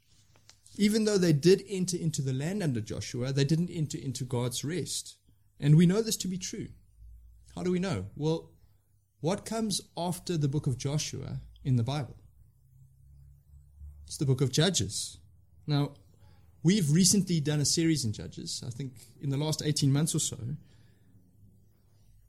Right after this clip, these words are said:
We wouldn't, those of you who were with us for that series, we would not describe what goes on in the book of Judges with the word rest. That's not the word we would use. We wouldn't use the word faith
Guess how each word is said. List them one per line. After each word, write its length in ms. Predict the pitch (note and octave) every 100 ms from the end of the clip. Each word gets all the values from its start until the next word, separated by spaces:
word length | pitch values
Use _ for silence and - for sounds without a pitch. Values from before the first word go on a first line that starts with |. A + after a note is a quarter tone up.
| A3+
We 360 | C#3 G3+ B3 B3
wouldn't, 420 | E3 F3+ F#3 C#3+
those 200 | F3 G#3+
of 140 | G3
you 140 | G3 E3
who 200 | F3 D3+
were 100 | C3
with 200 | D#3 -
us 120 | A2+
for 140 | -
that 160 | A#2+ A#2
series, 420 | - C3 - A2+
we 140 | D3
would 240 | G3+ E3+ B2
not 380 | C3+ E3 F3+ -
describe 580 | D3+ - D3+ C3+ G2
what 160 | G2+ A2
goes 260 | B2 C#3 C#3
on 120 | C#3
in 80 | A#2+
the 60 |
book 180 | A2+ A#2+
of 140 | A2+ -
Judges 500 | B2+ C3 - G#2+ A#2+
with 240 | A#2+ -
the 80 | C3+
word 460 | A2 G#2+ G#2+ G#2+ - - _ - - - - -
rest. 560 | A#2+ F#2+ - - - - - - - - -
That's 180 | C3 D3
not 160 | F#3 F3+
the 80 |
word 200 | D#3 D#3+
we 120 | C#3+ C3
would 160 | A#2+
use. 460 | C#3 A#2+ - - - - -
We 80 |
wouldn't 240 | D3 E3 E3
use 200 | E3 C3+
the 80 | C3+
word 200 | C#3+ C3+
faith 560 | - F3 F#2 - -